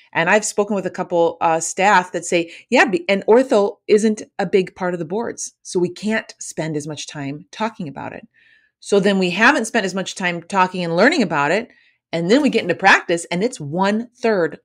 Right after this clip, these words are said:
of our practice. So, uh,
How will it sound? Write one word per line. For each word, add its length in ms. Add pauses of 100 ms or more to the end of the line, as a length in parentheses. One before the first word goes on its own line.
of 120
our 120
practice. 680 (800)
So, 540 (140)
uh, 280